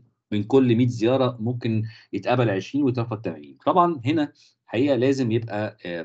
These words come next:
برضو السيلز مان عنده، عنده برضو صبر، يقدر إن هو يتعامل مع هذا الأوبجيكشن أو مع هذا الريجكشن أو مع ه-، أو مع هذا الاعتراض الحقيقة. طبعًا الاعتراض طبعًا الحقيقة،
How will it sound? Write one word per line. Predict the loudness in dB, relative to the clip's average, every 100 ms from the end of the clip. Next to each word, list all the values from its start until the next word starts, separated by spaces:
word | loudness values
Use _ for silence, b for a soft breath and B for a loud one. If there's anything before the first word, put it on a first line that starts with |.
| -2
برضو | -2 -2 -4 -6 -10 -10
السيلز | -10 -2 -2 0
مان | -2 -2
عنده، | 0 -2 -4 -6 -6 -6
عنده | -4 -4 -2 -2 -2
برضو | -4
صبر، | -2 0 0 -2 -8 B B -2
يقدر | 2 2
إن | 0
هو | 0 0 2 0
يتعامل | -2 0 2 2 0 -2
مع | -2 -2
هذا | -2 -4 -4
الأوبجيكشن | -8 -8 -6 -6 -6 -8
أو | -8 -8
مع | -6 -4
هذا | -4
الريجكشن | -4 -4 -4 -4 -6 -6
أو | -8
مع | -8
ه-، | -6 -4
أو | -2 -4
مع | -2 0 0
هذا | 0
الاعتراض | 0 -2 -4 -6 -6
الحقيقة. | -8 -12 -12 -14 B B B B 0
طبعًا | 4 6
الاعتراض | 4 2 2 -2 0
طبعًا | 0 -2
الحقيقة، | -2 -2 -2 -4